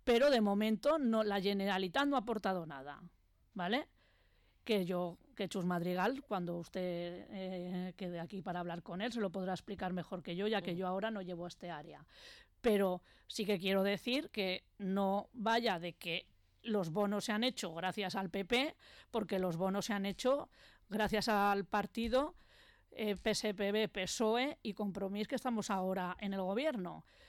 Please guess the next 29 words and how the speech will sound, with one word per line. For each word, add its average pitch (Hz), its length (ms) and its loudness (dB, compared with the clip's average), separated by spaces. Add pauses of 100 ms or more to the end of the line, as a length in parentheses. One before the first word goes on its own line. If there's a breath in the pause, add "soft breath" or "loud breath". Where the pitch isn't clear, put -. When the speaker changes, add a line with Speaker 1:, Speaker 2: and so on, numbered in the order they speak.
(280 soft breath)
Speaker 1:
Y 233 320 -2 (1600)
se - 180 0
han 214 120 4
hecho 233 320 4
gracias 247 380 2
al 262 100 4
Ayuntamiento 185 640 -2
de 185 120 0
Villarreal, 190 640 0 (320 soft breath)
no 208 240 2
se 226 120 -2
han 202 120 0
hecho 262 240 0
gracias 220 320 0
a 262 60 0
la 226 120 2
Generalitat 185 600 -4
Valenciana, 196 640 -4
que 202 260 -4
ha 208 120 2
aportado 214 640 -2 (260)
cero 277 480 4
euros 262 380 0
a 202 80 0
día 202 220 0
de 180 140 -4
hoy. 123 220 -10
O 202 80 -12
sea, 175 360 -8